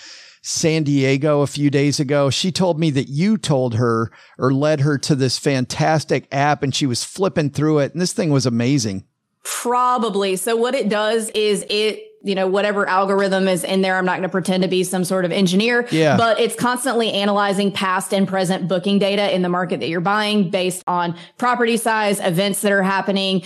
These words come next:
Speaker 2: So there might be an event happening that you don't even know about is happening that you could jack your prices up much higher and get a much higher
Speaker 1: Yep.
Speaker 2: price per night.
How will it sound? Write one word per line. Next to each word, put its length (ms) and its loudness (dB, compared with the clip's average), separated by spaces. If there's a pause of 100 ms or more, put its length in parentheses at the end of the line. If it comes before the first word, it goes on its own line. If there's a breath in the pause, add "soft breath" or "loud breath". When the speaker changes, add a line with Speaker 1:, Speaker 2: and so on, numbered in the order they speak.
(120 loud breath)
Speaker 2:
So 180 0
there 140 2
might 160 2
be 100 -2
an 80 0
event 240 0
happening 380 -2
that 80 -2
you 100 -2
don't 120 2
even 200 0
know 200 2
about 440 0
is 120 -4
happening 440 0
that 140 0
you 120 0
could 320 -2
jack 280 -2
your 80 2
prices 400 0
up 160 2
much 320 2
higher 320 2
and 160 2
get 100 2
a 40 0
much 240 0
higher 300 2
Speaker 1:
Yep. 280 2
Speaker 2:
price 240 -2
per 120 -2
night. 300 -2